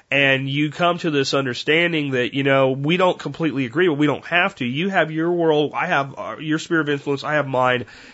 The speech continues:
and, and we can be at peace with each other, and we can stop this proxy fighting with each other, and we can stop this animosity,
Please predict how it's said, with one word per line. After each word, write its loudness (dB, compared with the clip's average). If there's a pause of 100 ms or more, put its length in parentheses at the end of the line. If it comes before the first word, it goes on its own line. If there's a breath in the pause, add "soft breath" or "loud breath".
(140)
and, 4
and 4
we 4
can -2
be -6
at -4
peace 0
with 2
each -2
other, 2 (260 loud breath)
and 0
we 4
can -6
stop 2
this 0
proxy 0
fighting 2
with 2
each 0
other, 2
and 2
we 0
can -6
stop 2
this -6
animosity, 0